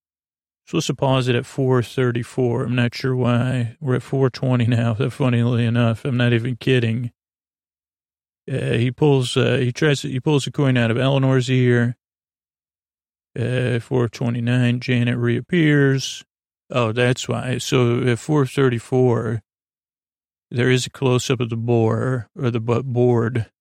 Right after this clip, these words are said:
boar. Oh, so Simone says, "Bias results inconclusive." Uh,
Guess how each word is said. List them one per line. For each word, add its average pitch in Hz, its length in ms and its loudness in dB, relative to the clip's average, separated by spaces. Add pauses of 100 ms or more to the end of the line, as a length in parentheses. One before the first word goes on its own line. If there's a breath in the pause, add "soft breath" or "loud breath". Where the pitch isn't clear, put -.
(100)
boar. 120 560 2 (800)
Oh, 131 120 -2
so 139 180 0
Simone 156 320 0
says, 123 180 -2
"Bias 127 400 -2
results 123 460 0
inconclusive." 127 1160 -4
Uh, 127 340 -4